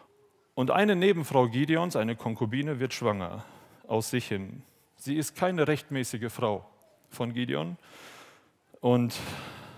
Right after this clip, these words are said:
es kommt ein Sohn zur Welt, der Abimelech genannt wird. Und dass Gideon wirklich ein enormes Ego hat,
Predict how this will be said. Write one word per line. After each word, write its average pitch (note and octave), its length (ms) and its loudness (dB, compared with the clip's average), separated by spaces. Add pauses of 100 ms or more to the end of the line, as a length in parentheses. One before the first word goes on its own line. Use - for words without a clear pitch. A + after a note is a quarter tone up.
(920)
es A#2+ 200 -2
kommt D3 200 2
ein A#2+ 140 0
Sohn C3+ 220 0
zur C#3 180 -4
Welt, D3 300 -2 (880)
der A#2 140 6
Abimelech A#2 540 2
genannt G2 400 -4
wird. G2+ 220 -8 (920)
Und A#2+ 160 4
dass C3+ 160 4
Gideon F3 400 6
wirklich D3+ 280 4
ein C#3+ 140 8
enormes D3+ 540 4
Ego C3+ 340 6
hat, C#3 220 6